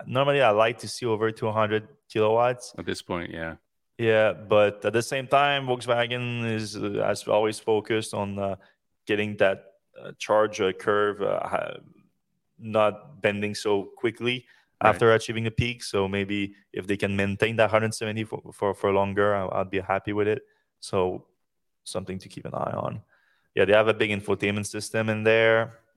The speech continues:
Speaker 1: Um, anything other me-, mentioning? Launching in North America next year.
Speaker 2: Oh yeah, ten to eighty percent in twenty-five minutes.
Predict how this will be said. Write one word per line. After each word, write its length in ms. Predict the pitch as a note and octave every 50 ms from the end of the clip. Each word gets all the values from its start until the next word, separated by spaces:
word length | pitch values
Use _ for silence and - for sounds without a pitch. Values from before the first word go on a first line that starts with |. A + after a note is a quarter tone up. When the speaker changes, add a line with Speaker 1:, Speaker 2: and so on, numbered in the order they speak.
| _ _ _ _ _ _ _ _ _ _ _ _ _ _ _ _ _ _ _ _ _ _ _ _ _ _ -
Speaker 1:
Um, 560 | G2+ G2 F#2+ F#2 G2 G2 G2 G2 - - F#2 - - - - _ _ _ _ _ _ _ _ _ _ _ _ _
anything 320 | - - - - - - -
other 340 | - G2+ G2 G#2 A2 G#2+
me-, 320 | G2 G2+ G#2 G#2 G#2 G#2 G#2 -
mentioning? 600 | - G#2 G2+ G2 - G#2+ G#2+ G#2+ G#2+ A2 A2 - _ _ _ -
Launching 320 | A2+ G#2+ G#2 - - A2
in 80 | G#2+ G2
North 140 | G2+ G2 -
America 360 | G#2 G2+ G2+ G2+ G2 - G2+
next 380 | F#2+ F#2+ G2+ G2 - - - -
year. 560 | G#2+ A2 A2+ A2+ A2+ A2+ A#2 A#2 A#2 A2+ - - - - _ _ _ _ _ _ _ _ _ _ _ _ _ _ _ _ _ _ _ _ _ _ _ _ _ _ _ _ _ _ _ _ _ _ _ _ _ _ _ _ _ _ -
Speaker 2:
Oh 80 | G#2
yeah, 160 | G#2+ G2+ F#2 F2
ten 320 | - - - G2+ G2+ G2
to 80 | G2 G2
eighty 240 | F#2+ F#2 F2+ F2+
percent 340 | F2 - - - - F#2 F2
in 80 | F2 E2+
twenty-five 400 | - - F#2+ F2+ - F#2 F2 F2
minutes. 460 | E2+ E2+ E2+ F2+ F#2+ - - -